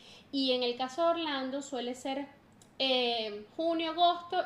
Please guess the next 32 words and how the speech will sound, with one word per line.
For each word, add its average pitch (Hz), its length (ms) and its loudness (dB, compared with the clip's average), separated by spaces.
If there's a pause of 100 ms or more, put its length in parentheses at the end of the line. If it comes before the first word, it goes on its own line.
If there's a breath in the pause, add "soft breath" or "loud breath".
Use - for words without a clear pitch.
y 269 100 -2
septiembre 247 640 -2
también. 180 800 -4
Por 240 160 -2
eso 269 300 -2
es 302 180 -6
que 302 140 -6
las 226 260 -6
temporadas 190 720 -6
ba-, 220 340 -2 (140)
bajas 226 640 -2
en 190 180 -6
los 202 120 -10
parques 240 400 -6
suele 190 260 -12
ser 214 220 -16
septiembre, 226 880 -4 (400 loud breath)
porque 214 260 -2
suele 180 280 -6
haber 190 200 -6
más 180 240 -12
lluvias, 320 720 2 (120)
entonces 196 520 -6
la 208 120 -10
gente 170 320 -10
va 170 120 -6
menos, 302 960 -2
ya 190 300 -2
empiezan 208 480 -6
las 196 220 -8
épocas 190 420 -10
escolares 180 840 -6